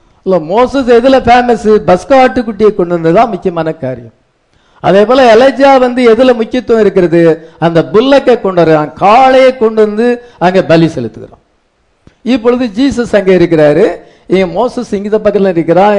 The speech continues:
எலிஜா அந்த பக்கத்துல நிக்கிறாங்க. ரெண்டு பேரும் அவர்கள் எருசலேமிலே நிறைவேற்றக்கூடிய மரணத்தை குறித்து பேசினார்கள். என்ன பேசியிருப்பாங்க? "நான் வந்து ஆட்டுக்குட்டியை கொண்டு வந்தேன். அது ஒரு natural lamb, அது ஒரு pattern, அது ஒரு type.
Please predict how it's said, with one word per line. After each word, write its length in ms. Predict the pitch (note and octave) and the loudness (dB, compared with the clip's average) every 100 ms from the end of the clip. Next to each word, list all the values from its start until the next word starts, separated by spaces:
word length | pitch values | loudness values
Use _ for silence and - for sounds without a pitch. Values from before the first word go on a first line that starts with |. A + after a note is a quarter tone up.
| F3 | 2
எலிஜா 260 | E3+ F3 F3 | 0 2 0
அந்த 260 | D#3 C#3+ C#3+ | 0 -4 -4
பக்கத்துல 400 | C#3 C3+ C3+ B2+ | -6 -4 -6 -8
நிக்கிறாங்க. 460 | A#2 B2+ B2 A#2 - _ _ - | -8 -8 -8 -12 -16 _ _ -4
ரெண்டு 400 | - B3+ D4+ A#3+ | -4 -2 -6 0
பேரும் 400 | B3 B3+ C#4 B3 | 2 2 0 -2
அவர்கள் 400 | G3+ G3 F3+ F#3+ | 0 2 0 0
எருசலேமிலே 520 | - B3 A#3 A3 G#3+ | -2 0 0 0 0
நிறைவேற்றக்கூடிய 1000 | E3+ F#3 G3+ G3+ G3 F#3+ E3 D#3+ C#3 C3+ - _ - | 0 0 -2 -4 -8 -6 -2 0 0 -4 -14 _ -8
மரணத்தை 540 | D#3 G#3 B3 A#3+ A3+ | -4 -2 -2 -6 -10
குறித்து 320 | A3+ G#3 A3 - | -8 -10 -8 -4
பேசினார்கள். 600 | E3 D#3+ D3 D3+ D#3+ _ _ _ _ _ _ _ _ _ _ _ - | -4 -4 -16 -16 -18 _ _ _ _ _ _ _ _ _ _ _ -12
என்ன 200 | G#3 B3+ | -4 -2
பேசியிருப்பாங்க? 760 | A3 A3 G#3 F#3 F3+ F3 E3+ | 0 -2 -2 -2 0 2 0
"நான் 440 | D3+ C3+ C#3+ G3 A#3 | 0 -4 -6 -4 -2
வந்து 320 | A3 A3+ A#3+ | -4 0 2
ஆட்டுக்குட்டியை 640 | G3+ G#3+ A#3 G3+ F3+ E3+ | 2 0 -6 -6 -2 -2
கொண்டு 200 | C#3+ B2+ | -4 -10
வந்தேன். 320 | A#2 A2+ A2+ - _ _ _ _ | -10 -12 -14 -20 _ _ _ _
அது 320 | - D3+ A3 | -8 -6 -4
ஒரு 200 | A#3+ A#3 | -2 -2
natural 500 | E3 F#3 G#3+ A3 G#3+ | 0 -2 -2 -2 0
lamb, 300 | E3 D3+ E3+ | 2 0 0
அது 220 | F#3 D3+ | -2 -2
ஒரு 200 | D3+ C#3+ - | -2 -6 -2
pattern, 440 | E3 G3 - F#3 | 0 0 -2 -2
அது 200 | E3+ C#3+ | -2 -4
ஒரு 200 | C3+ C3 - | -6 -8 -2
type. 600 | D#3+ G#3 - D3+ C#3 | 0 -2 -6 -6 -6